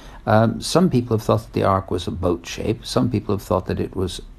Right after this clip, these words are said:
cub-, cubic. I mean, Edwin Morgan, in his translation, makes it into a kind of giant, enormous Rubik cube. And then, uh, Irving Finkel, the most amusing of all the, the As-, Assyriologists, I think, made it into a kind of circle, a, a,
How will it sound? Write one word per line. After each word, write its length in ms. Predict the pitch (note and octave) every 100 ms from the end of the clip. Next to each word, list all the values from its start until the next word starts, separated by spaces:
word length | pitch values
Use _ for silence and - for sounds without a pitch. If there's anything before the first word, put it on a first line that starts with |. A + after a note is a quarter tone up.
| - - -
cub-, 480 | - F#3+ - - -
cubic. 400 | - F3+ G#2 -
I 40 |
mean, 200 | G#2 F#2
Edwin 300 | F#2 G#2+ G#2
Morgan, 280 | G2 G#2 G2+
in 60 | F#2+
his 140 | G2+
translation, 520 | - F#2 F#2 F#2 -
makes 200 | G2 F#2+
it 40 | G2
into 120 | F#2+
a 40 |
kind 160 | - G2+
of 160 | - -
giant, 400 | G2+ G2 F#2+ C#2+
enormous 500 | G2+ A#2 B2 F2+ -
Rubik 300 | G2+ F#2+ -
cube. 380 | - C3 D#2 A2 - - - - - -
And 180 | A#2 B2
then, 240 | C3+ B2+
uh, 240 | B2 A#2 - - -
Irving 300 | B2 B2+ A#2
Finkel, 340 | - B2 F#2+
the 80 | F2+
most 340 | G2+ F#2+ - -
amusing 480 | A#2 G#2+ G#2+ G2+ F#2+
of 140 | F2+
all 180 | G2+ F#2+
the, 240 | F2+ - -
the 340 | - G2 E2 -
As-, 260 | - -
Assyriologists, 800 | - F#2 F2 F#2+ F#2+ F#2 F2+ G2
I 80 | F#2
think, 240 | F2+ F#2 -
made 340 | A2 A2+ A#2
it 160 | G2+ G#2
into 300 | G2+ - G#2
a 40 |
kind 220 | G#2 A2
of 100 | G#2+
circle, 640 | - - E3+ - - F2 F#2
a, 80 | G#2
a, 180 | -